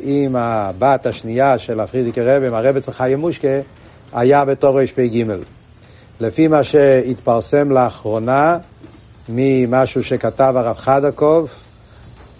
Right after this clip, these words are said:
שהוא שמע מהרבה, שהפגישה הראשונה הייתה בסוכות תרפ"ג.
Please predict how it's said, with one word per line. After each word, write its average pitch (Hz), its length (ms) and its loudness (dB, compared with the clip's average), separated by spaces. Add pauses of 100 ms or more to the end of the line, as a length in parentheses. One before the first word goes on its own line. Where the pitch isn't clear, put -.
שהוא 120 320 0
שמע 131 420 0
מהרבה, 127 840 0
שהפגישה 123 800 0
הראשונה 135 640 0
הייתה 135 460 0
בסוכות 139 800 0
תרפ"ג. 123 560 -2